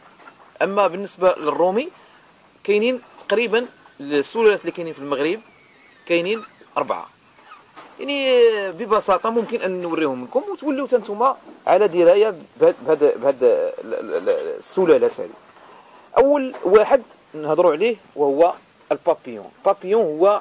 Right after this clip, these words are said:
حنا كنقولوا في التربية ديال الأرانب هو سيدهم. يعني بالنسبة ل-، ل-، ل-، هو صادق في كلش. إنما هو صادق أكثر في، في، في، يعني في، في، في الذكر.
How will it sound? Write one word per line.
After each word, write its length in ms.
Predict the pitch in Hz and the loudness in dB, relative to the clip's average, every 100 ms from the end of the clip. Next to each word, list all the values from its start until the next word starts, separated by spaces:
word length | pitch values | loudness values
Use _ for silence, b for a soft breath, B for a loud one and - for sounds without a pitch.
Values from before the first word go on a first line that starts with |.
| - | -4
حنا 100 | 156 | -4
كنقولوا 460 | 160 147 151 175 175 | -4 -4 0 0 0
في 120 | - | -6
التربية 360 | - 147 147 | -8 -6 -6
ديال 160 | 139 143 | -10 -10
الأرانب 400 | 143 139 165 151 | -4 -2 -2 -6
هو 140 | 139 | -8
سيدهم. 340 | 180 175 127 98 _ b b b b - | -8 -8 -12 -16 _ b b b b -2
يعني 260 | 151 196 175 | 0 0 -2
بالنسبة 540 | 185 214 175 185 175 - | -4 -6 2 2 2 -2
ل-، 40 | 151 | -6
ل-، 1120 | 156 160 151 151 147 143 135 143 135 117 120 | 0 2 4 2 -2 -4 -6 -8 -8 -8 -8
ل-، 520 | 113 85 76 57 57 | -8 -8 -10 -12 -14
هو 160 | 151 202 | -2 -2
صادق 360 | - 233 208 - | 2 0 -2 -8
في 100 | - | -6
كلش. 400 | 220 117 - - _ - - _ _ - | -6 -6 -12 -20 _ -20 -20 _ _ -6
إنما 300 | 233 240 262 | 0 2 2
هو 180 | 226 226 | 2 0
صادق 360 | 220 214 - | 0 -4 -4
أكثر 360 | 240 - 254 262 - | -6 -4 -4 -4 -6
في، 280 | 196 180 160 | 2 4 4
في، 360 | 156 151 131 113 | 2 -2 -2 -4
في، 480 | 139 120 101 82 65 57 - | -2 0 0 -6 -10 -12 -14
يعني 220 | 95 139 | -14 -14
في، 460 | 139 135 117 107 73 52 50 - - - - - 50 - - - 50 50 50 - | -12 -8 -8 -10 -12 -18 -20 -20 -20 -20 -20 -20 -20 -18 -16 -16 -16 -16 -18 -20
في، 60 | 135 | -20
في 60 | - | -8
الذكر. 380 | 131 180 123 | 0 0 0